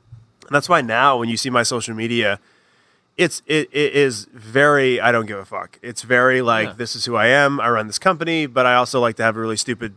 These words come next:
Speaker 1: silly goose time."
Speaker 2: Yep.
Speaker 1: And, and I'm not putting on a facade. And, and, like, that's why when I see these people that are acting, that are playing music or running a business, and they're, they're, they have, oh,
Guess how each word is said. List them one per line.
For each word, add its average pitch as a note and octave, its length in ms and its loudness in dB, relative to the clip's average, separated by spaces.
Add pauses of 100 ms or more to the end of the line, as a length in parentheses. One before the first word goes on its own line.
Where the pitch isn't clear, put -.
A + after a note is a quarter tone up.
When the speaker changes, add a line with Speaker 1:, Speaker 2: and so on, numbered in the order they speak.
Speaker 1:
silly A2 260 -4
goose G#2 160 -12
time." C3 380 2
Speaker 2:
Yep. A#2 100 0
Speaker 1:
And, A2 120 -12
and A2 340 -8
I'm B2 180 -2
not B2+ 260 -2
putting B2+ 220 -4
on A#2+ 100 2
a A2 40 0
facade. A#2+ 560 2
And, A2 240 -6
and, C3 120 -8
like, A#2+ 180 -2 (320)
that's C#3+ 200 2
why D#3 140 6
when D3+ 120 4
I C3 60 2
see C#3 260 -2
these B2+ 200 -2
people B2+ 340 -10
that A2+ 140 -8
are A2 100 -6
acting, G#2+ 600 -4 (100)
that A2+ 100 0
are G#2 200 -4 (420)
playing G2+ 260 -20 (320)
music D#3+ 480 -4
or A#2 100 -6
running A2 320 -12
a G#2 60 -18
business, C#3 500 -2
and A#2+ 140 -12
they're, A#2+ 120 -6
they're, C3+ 200 -8 (420)
they D3 80 -4
have, C#3 180 -2 (120)
oh, C#3+ 140 -8